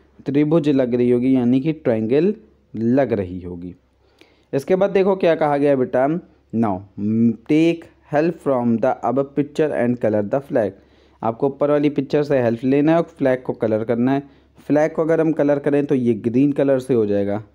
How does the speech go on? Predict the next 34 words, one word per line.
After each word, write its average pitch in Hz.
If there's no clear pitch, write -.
ये 117
वाला 160
जो 156
कलर 139
है 117
बेटा, 110
सॉरी, 127
ऊपर 131
ग्रीन 135
नहीं 104
होता, 90
ऊपर 120
होता 135
है 143
कौन 147
सा? 165
केसरी 117
कलर, 92
ठीक 101
है 131
बेटा। 143
केसरी 120
है 110
नहीं 135
हमारे 143
पास 139
ज़्यादा, 139
तो 113
हमने 117
ये 110
वाला 113
कर 117
दिया 120
है। 131